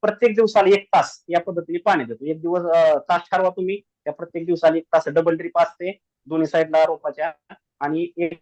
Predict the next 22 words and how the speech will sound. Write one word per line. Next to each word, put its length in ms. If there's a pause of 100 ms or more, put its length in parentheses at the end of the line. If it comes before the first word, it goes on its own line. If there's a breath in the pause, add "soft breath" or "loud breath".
तासामध्ये 480
आपण 300
पाणी 320
देतो. 220
एक 120 (100)
तास 180
रोज 300 (200)
या 100
पद्धतीने 340
पाणी 240
दिलं, 180 (200)
अ, 80
दिलं 160
जातं 180
केळीला. 480 (300)
एक 200
तास 180
उन्हाळ्या 360
दिवसामध्ये, 440
अ, 180
पुरेसा 380
आहे. 180